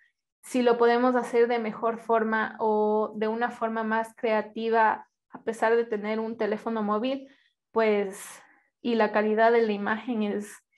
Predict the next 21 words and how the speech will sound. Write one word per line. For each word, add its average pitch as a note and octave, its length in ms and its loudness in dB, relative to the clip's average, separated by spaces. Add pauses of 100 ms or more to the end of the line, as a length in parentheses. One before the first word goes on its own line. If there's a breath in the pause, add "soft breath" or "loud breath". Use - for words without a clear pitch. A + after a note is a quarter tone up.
(160)
súper A#3+ 380 2
buena, A#3+ 260 4
entonces G#3+ 480 -4
no A3 220 0
tendríamos A3 500 0
complicación. G#3+ 800 -4 (360 loud breath)
También A#3+ 600 0 (400)
podríamos B3+ 560 4
determinar A3+ 640 0
horarios A#3 840 0 (280)
de A#3 140 -4
publicación A3+ 600 0
correcto. A3 600 0
¿Qué B3 160 -2
quiere A#3 240 4
decir A3 320 0
con A3 200 -2
esto? A#3 340 -2
Que, G#3+ 100 -6
por G#3 200 -4
ejemplo, A3 520 -2